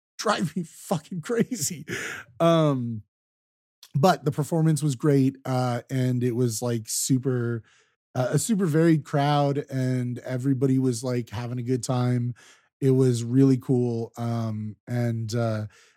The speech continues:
very, very different from, you know, in some ways very similar to, like, a regular drag show, but in other ways quite different because there were, there was a band, then there was kind of, like, a story, and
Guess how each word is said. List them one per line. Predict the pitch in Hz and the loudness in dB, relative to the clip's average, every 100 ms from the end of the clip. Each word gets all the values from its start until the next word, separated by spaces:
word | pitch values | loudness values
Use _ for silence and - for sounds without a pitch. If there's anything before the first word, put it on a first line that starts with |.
| - | -4
very, | 135 208 214 | 6 6 6
very | 156 160 180 180 | 2 6 6 6
different | 147 151 165 147 | 4 0 -2 -4
from, | 156 139 135 - | -2 0 -2 -4
you | 143 131 | 0 0
know, | |
in | 127 | 0
some | 139 202 | 0 2
ways | 180 180 | 2 0
very | 147 160 | 0 -2
similar | 139 139 139 143 | 0 0 0 -2
to, | 131 135 | -2 -2
like, | 127 127 | 0 -2
a | |
regular | 120 120 123 123 120 | -4 -2 -2 -2 -2
drag | 113 120 127 120 | -2 0 -2 -2
show, | 143 131 | -2 0
but | 120 | -2
in | 113 113 | -4 -4
other | 113 113 | -6 -6
ways | 117 110 | -6 -8
quite | - 113 107 | -6 -6 -4
different | 127 120 127 | -6 -4 -6
because | 113 117 117 101 | -6 -6 -6 -6
there | 113 | -8
were, | 110 110 110 - - - _ | -6 -6 -8 -12 -20 -20 _
there | 117 120 | -6 -4
was | 117 | -2
a | 117 | -4
band, | 104 131 127 123 120 | 0 0 2 0 -2
then | 110 117 110 107 | -4 -4 -4 -4
there | 113 | -4
was | 113 104 | -4 -4
kind | - 117 | -4 -4
of, | 107 | -4
like, | 110 | -6
a | 107 | -8
story, | - - 143 139 135 127 123 120 | -8 -2 2 2 2 2 0 0
and | 113 104 | -2 -6